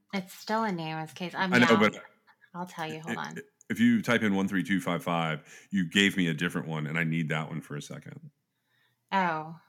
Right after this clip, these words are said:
Speaker 1: okay. Hold on one second.
Speaker 2: I might be able
Speaker 1: Um,
Speaker 2: to search it up here. Um, I don't have my,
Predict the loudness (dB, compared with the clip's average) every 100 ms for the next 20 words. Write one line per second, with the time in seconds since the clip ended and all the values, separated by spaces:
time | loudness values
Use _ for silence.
0 | _ _ _ _ _ -12 -10 -10 -12 -10
1 | -8 -6 -6 -8 -8 -10 -10 -16 -20 _
2 | _ _ _ _ _ -16 -16 -20 -20 -20
3 | _ _ _ _ -10 -4 2 2 2 0
4 | -4 -4 -6 -6 -8 -8 -8 -6 -4 -4
5 | -6 -10 _ -20 _ _ _ _ -6 0
6 | 2 2 2 0